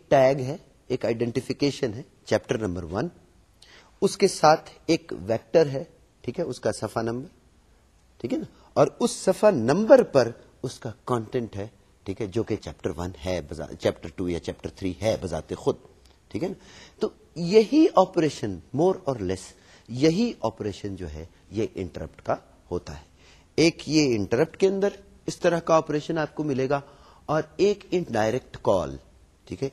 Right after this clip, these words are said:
انڈائریکٹ کال بھی ایک چیز ہوتی ہے کہ جو اس طرح کا آپریشن کرتی ہے۔ اگر آپ نے، جب ہم کال کر رہے تھے تو میں نے آپ سے عرض کیا تھا کہ آپ ذرا سا اس کا جو ڈیٹیل آپ کو دیا ہوا ہے اس کو پڑھ لیجئے گا۔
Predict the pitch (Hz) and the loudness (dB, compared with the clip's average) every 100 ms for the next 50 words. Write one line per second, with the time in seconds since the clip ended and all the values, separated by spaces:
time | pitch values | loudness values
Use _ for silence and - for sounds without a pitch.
0 | - 151 123 110 117 - - 123 127 107 | -2 -2 2 0 0 -8 -2 0 0 -2
1 | 104 95 - - _ _ - 117 101 85 | -4 -4 -8 -20 _ _ -6 -4 -4 -8
2 | 92 92 113 - - _ - 120 90 107 | -6 -6 -8 -12 -20 _ -2 -2 0 0
3 | 120 170 - - _ _ _ _ _ _ | 2 0 -4 -18 _ _ _ _ _ _
4 | _ 143 - 131 98 - 107 78 - 82 | _ -6 -2 -2 -2 -6 -8 -8 -10 -10
5 | - 120 - - 92 98 165 - - - | -10 -12 -12 -12 -8 -8 -10 -14 -20 -10
6 | 101 101 87 - 92 110 - - 104 101 | -4 -2 -4 -6 -8 -8 -10 -8 -6 -6
7 | 95 - 101 104 - 127 120 90 113 - | -8 -2 -2 -2 -2 0 0 -2 -8 -10
8 | _ _ - - 101 101 95 85 - 85 | _ _ -20 -12 -8 -6 -8 -10 -10 -10
9 | 80 92 95 - 87 - - 85 78 78 | -12 -10 -10 -10 -14 -14 -12 -12 -12 -12
10 | 82 85 87 - 82 73 - 73 78 78 | -10 -10 -10 -10 -8 -8 -12 -10 -6 -4
11 | 73 87 101 139 127 101 - 95 85 113 | -6 -6 0 4 4 4 0 -6 0 2
12 | 139 90 117 - - - 113 143 156 151 | 2 0 -6 -10 -14 -12 -6 0 2 2
13 | 107 107 | 2 -2